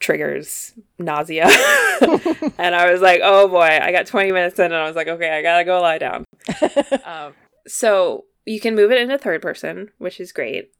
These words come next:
Speaker 1: I also downloaded a modification that, like, reduces the camera shakiness and
Speaker 2: Mm-hmm.
Speaker 1: stuff like that. So that's really helped. And then the other thing is that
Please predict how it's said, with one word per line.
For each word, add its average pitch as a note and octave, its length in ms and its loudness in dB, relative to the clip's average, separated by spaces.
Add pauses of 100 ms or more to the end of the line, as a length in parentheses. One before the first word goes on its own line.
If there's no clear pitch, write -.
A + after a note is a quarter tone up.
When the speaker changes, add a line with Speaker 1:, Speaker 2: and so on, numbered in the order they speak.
(200)
Speaker 1:
I F#3 100 -2
also A3+ 640 -6
downloaded E3 800 -12 (320)
a E3+ 180 -8
modification F3 920 -14 (260)
that, D#3+ 440 -8
like, D3 200 -10
reduces E3 520 -14
the - 80 -16
camera D#3+ 340 -10
shakiness G#3+ 960 -14
and E3+ 100 -12
Speaker 2:
Mm-hmm. D3+ 80 -10
Speaker 1:
stuff F3+ 240 -10
like G#3+ 140 -12
that. A3 280 -8 (340)
So - 180 -14
that's - 220 -6
really F#3 160 -6
helped. G3+ 340 -14 (100)
And E3+ 140 -12
then E3 300 -18 (160)
the F3+ 120 -8
other F3 160 -8
thing F3 480 -14
is E3 280 -16
that D3 340 -14